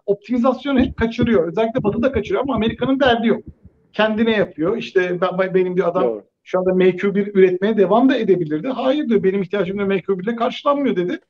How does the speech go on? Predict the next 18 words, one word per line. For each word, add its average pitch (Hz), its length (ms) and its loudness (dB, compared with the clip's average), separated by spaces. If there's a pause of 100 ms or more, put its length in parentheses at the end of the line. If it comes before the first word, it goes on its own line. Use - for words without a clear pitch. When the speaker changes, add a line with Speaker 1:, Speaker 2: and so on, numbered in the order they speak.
(280)
Speaker 2:
Doğru. 123 100 -2
Speaker 1:
Bir 277 100 0
kalemde 202 340 0 (140)
Speaker 2:
Doğru. - 80 2
Speaker 1:
sildi. - 260 0 (360)
Ben 190 140 4
olsam 240 260 2
ona 262 160 6
devam 262 200 6
ettirirdim. 202 500 0
Hani 170 260 -2 (120)
çünkü 165 160 -10
biz 180 120 -4
esnaf 220 360 -2
gibi 127 80 -6
Speaker 2:
Doğru. 113 100 -8
Speaker 1:
düşünüyoruz - 440 -10
hep. 285 100 -2